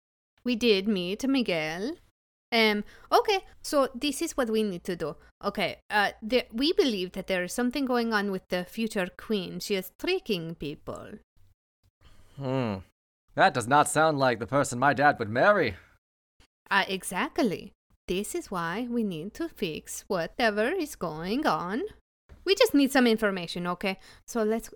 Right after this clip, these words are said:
Speaker 1: let's go, let's, let's, then we'll go to your room and we'll just have a talk. If you think that she's good,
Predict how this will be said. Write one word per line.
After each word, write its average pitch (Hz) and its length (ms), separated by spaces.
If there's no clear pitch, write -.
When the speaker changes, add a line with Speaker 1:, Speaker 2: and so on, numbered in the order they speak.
Speaker 1:
let's 233 220
go, 294 320
let's, 220 380
let's, 214 480
then 196 220
we'll 208 140
go 180 200
to - 120
your 226 140
room 214 240
and 202 160
we'll 214 80
just 269 200
have 262 140
a 294 60
talk. 302 340
If - 180
you 190 100
think 190 300
that 180 100
she's - 240
good, 285 200